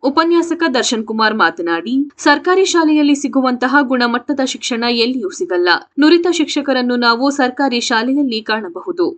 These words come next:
ಏಕೆಂದರೆ ಇಲ್ಲಿನ ಶಿಕ್ಷಕರು ಸ್ಪರ್ಧಾತ್ಮಕ ಪರೀಕ್ಷೆಗಳನ್ನು ಬರೆದು ಯಶಸ್ವಿಯಾಗಿ ಬಂದಿದ್ದಾರೆ. ಅಂತವರ ಮಾರ್ಗದರ್ಶನದಲ್ಲಿ ಕಲಿಯುವ ಅವಕಾಶ ಸಿಗುವುದು ಪುಣ್ಯವಾಗಿದೆ ಎಂದರು.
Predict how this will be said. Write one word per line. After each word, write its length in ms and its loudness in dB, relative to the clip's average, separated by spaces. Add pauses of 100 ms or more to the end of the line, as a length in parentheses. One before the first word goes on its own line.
(120)
ಏಕೆಂದರೆ 580 2
ಇಲ್ಲಿನ 400 2
ಶಿಕ್ಷಕರು 560 0
ಸ್ಪರ್ಧಾತ್ಮಕ 760 -2
ಪರೀಕ್ಷೆಗಳನ್ನು 720 -2
ಬರೆದು 400 -2
ಯಶಸ್ವಿಯಾಗಿ 720 -2
ಬಂದಿದ್ದಾರೆ. 680 -2 (220)
ಅಂತವರ 480 4
ಮಾರ್ಗದರ್ಶನದಲ್ಲಿ 920 0
ಕಲಿಯುವ 400 -4 (120)
ಅವಕಾಶ 480 -4
ಸಿಗುವುದು 520 -6
ಪುಣ್ಯವಾಗಿದೆ 640 -2
ಎಂದರು. 400 -2